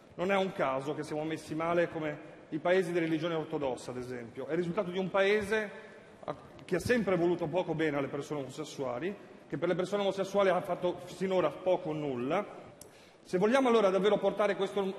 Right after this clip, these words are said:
paese in Europa, se vogliamo essere liberali, liberali per carità di sinistra, ma liberali, allora non possiamo soltanto mettere in campo azioni che spazzino via i dinosauri della politica. L'approccio deve essere concreto e non ideologico,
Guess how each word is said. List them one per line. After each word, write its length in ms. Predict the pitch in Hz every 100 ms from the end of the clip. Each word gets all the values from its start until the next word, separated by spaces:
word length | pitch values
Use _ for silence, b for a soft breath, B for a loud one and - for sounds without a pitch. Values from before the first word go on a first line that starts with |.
| -
paese 300 | 180 196 196
in 60 |
Europa, 400 | 190 175 156 151
se 120 | 147 170
vogliamo 360 | 185 220 208
essere 280 | 196 - 175
liberali, 540 | 165 170 190 190 139
liberali 360 | 135 147 170 160
per 140 | 151
carità 320 | 143 160 147 156
di 80 |
sinistra, 520 | 139 - 175 175 - 127
ma 100 | 131
liberali, 600 | 143 143 135 110 120 151 - - B B B B
allora 180 | 202 214
non 140 | 214 214
possiamo 460 | 226 - 233 185
soltanto 500 | 170 170 180 175 170
mettere 280 | 175 170 170
in 100 | 156
campo 300 | 185 185 180
azioni 420 | 156 - 185 185
che 100 | 170
spazzino 480 | 156 175 170 180 165
via 400 | 156 175 175 127 B B B
i 80 | 147
dinosauri 520 | 175 180 175 175 165
della 200 | 156 160
politica. 580 | 156 143 131 127 123 123 - - - B B B B B - -
L'approccio 540 | 165 175 240 254 247
deve 180 | 208 190
essere 280 | 180 185 175
concreto 580 | 185 180 214 240 247 226
e 60 |
non 160 | 196 185
ideologico, 920 | 160 165 131 123 123 117 131 - -